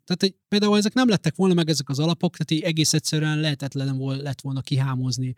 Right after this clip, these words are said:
belőle azt, hogy egyáltalán valaha levegőt kapjunk, vagy, vagy életképesek, vagy indulóképesek, vagy, vagy bármit legyünk. Tehát, hogy amikor partra szállsz, ez legyen belföld vagy külföld, mert egyébként a folyamat az teljesen ugyanaz. Nyilván itt van egy-két előnyöd,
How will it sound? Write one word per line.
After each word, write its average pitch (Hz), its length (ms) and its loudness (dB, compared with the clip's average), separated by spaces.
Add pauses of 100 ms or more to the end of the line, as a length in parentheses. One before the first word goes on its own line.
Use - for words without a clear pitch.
(260)
belőle 131 400 4
azt, - 160 0
hogy 147 140 -2
egyáltalán 139 680 -2
valaha 135 600 0
levegőt 131 480 0
kapjunk, 131 420 -2
vagy, 135 360 -2
vagy 131 360 -2
életképesek, 135 920 -2
vagy 135 180 -8
indulóképesek, 139 920 0
vagy, 135 240 -2 (400)
vagy 135 420 0
bármit 143 480 2
legyünk. 147 240 4
Tehát, - 180 0
hogy 156 120 4 (920)
amikor 151 280 2
partra 165 420 4
szállsz, 139 580 0
ez 180 100 -2
legyen 220 440 2 (640)
belföld 151 480 2
vagy 143 160 0
külföld, 139 420 0
mert 131 160 -2
egyébként 135 360 -2
a 131 40 -6
folyamat 156 460 2
az 139 200 2
teljesen 123 520 0
ugyanaz. 123 400 -6
Nyilván 233 320 2
itt 170 100 -2
van 156 180 -2
egy-két 147 360 0
előnyöd, 156 580 4